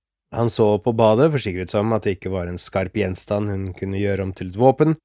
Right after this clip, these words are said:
Så lot han henne gå på do, og instruerte henne om å ikke komme ut igjen med noe særlig med klær på. Da hun kom ut fra badet, hadde hun fortsatt på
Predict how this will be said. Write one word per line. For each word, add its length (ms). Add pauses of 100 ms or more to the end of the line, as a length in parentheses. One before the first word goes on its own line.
(680)
Så 140
lot 200
han 80
henne 240
gå 140
på 100
do, 300
og 420
instruerte 560
henne 220
om 240 (240)
å 140
ikke 200
komme 300
ut 160
igjen 220
med 160
noe 100
særlig 320
med 100
klær 300
på. 80 (2250)
Da 100
hun 140
kom 240
ut 100
fra 140
badet, 400
hadde 240
hun 100
fortsatt 380
på 80